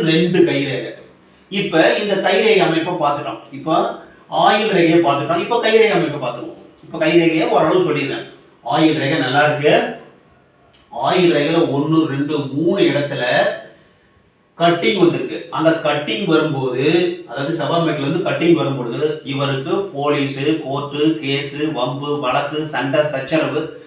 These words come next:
இது மாதிரி ஏதாவது ஒன்று நிகழும் என்று கூறியிருக்கிறோம். ஆம்,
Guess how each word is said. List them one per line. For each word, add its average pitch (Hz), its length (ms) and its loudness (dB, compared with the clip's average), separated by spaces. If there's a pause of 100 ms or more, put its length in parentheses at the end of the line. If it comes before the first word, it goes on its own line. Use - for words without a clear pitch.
(160)
இது 160 220 2
மாதிரி 175 360 6
ஏதாவது 151 320 4
ஒன்று 143 260 -4
நிகழும் 143 400 0
என்று 131 280 -6
கூறியிருக்கிறோம். 135 640 -4 (500)
ஆம், 156 220 0